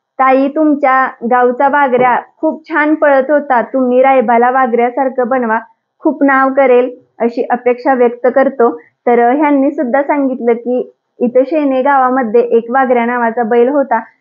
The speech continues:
आणि जसं ह्यांनी म्हणतात आता बकासूरचं नाव आहे तसं त्याचं सुद्धा नाव होतं आणि ह्या काळात जर तो असता तर ह्यांनी बोलतायत की आता त्यानं हवाच केली असती.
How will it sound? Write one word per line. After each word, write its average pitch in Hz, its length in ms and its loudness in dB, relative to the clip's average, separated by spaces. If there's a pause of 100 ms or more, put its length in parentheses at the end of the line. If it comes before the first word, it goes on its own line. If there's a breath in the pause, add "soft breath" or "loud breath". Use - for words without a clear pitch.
(160)
आणि 233 220 2
जसं 247 300 2
ह्यांनी 285 240 2
म्हणतात 277 380 0
आता 262 220 -4
बकासूरचं 269 680 -2
नाव 254 180 0
आहे 254 200 0 (100)
तसं 254 180 0
त्याचं 254 320 0
सुद्धा 247 300 -2
नाव 247 260 0
होतं 240 320 0 (380 loud breath)
आणि 220 180 2
ह्या 254 200 2
काळात 254 320 0
जर 240 240 0
तो 240 140 -2
असता 254 300 0
तर 214 140 -8
ह्यांनी 254 280 -4
बोलतायत 233 380 -2
की 233 120 -4
आता 240 220 -6
त्यानं 226 240 -2
हवाच 247 440 0
केली 262 340 -2
असती. 233 520 -4